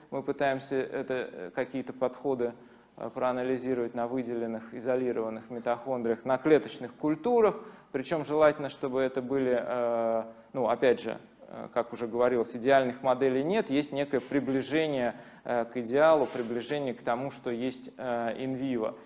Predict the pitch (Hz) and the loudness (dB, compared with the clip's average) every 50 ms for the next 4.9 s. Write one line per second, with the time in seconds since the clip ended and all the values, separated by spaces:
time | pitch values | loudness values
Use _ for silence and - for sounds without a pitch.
0 | - - - - - 120 127 127 123 117 123 - 120 113 107 107 110 113 123 127 | -20 -20 -20 -12 -6 -2 0 0 0 0 2 0 0 0 0 -2 -4 -6 -4 -4
1 | 123 120 110 - - 127 120 117 110 113 113 113 - - 131 123 117 120 123 - | -4 -6 -6 -8 -6 -4 -2 -2 0 0 -2 -4 -2 0 0 0 0 -2 -6 -8
2 | - 139 135 - 190 214 240 233 214 185 - - 135 127 - 147 139 135 123 113 | -8 -10 -6 -2 0 0 2 2 2 2 2 2 2 2 2 2 2 2 0 0
3 | - 139 127 - 143 135 135 131 123 - 143 139 135 - - 135 127 127 127 127 | 0 -2 0 2 0 0 0 -2 -2 0 -2 -2 -2 -2 0 2 2 2 2 2
4 | 139 135 131 127 120 127 123 120 117 - 120 120 - 131 120 123 120 117 | 0 0 0 -2 -4 -4 -6 -6 -2 -2 -2 0 0 0 2 2 0 -2